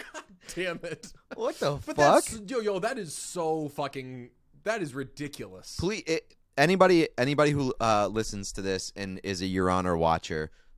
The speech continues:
Speaker 2: please let us know if you knew that Michael was in prison for tax evasion.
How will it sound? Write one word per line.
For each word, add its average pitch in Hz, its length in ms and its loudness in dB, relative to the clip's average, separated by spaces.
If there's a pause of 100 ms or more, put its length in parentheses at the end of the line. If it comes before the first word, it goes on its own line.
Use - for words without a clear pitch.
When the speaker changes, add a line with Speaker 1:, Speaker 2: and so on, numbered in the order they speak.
(100)
Speaker 2:
please 151 340 -4
let 135 180 4
us 127 140 -4
know 107 340 2
if 95 240 -6
you 110 460 -2
knew 92 380 -4
that 87 200 -4
Michael 92 400 -4
was 90 160 -2
in 87 140 -8
prison 85 340 -6
for 90 120 -10
tax 76 340 -4
evasion. - 520 -14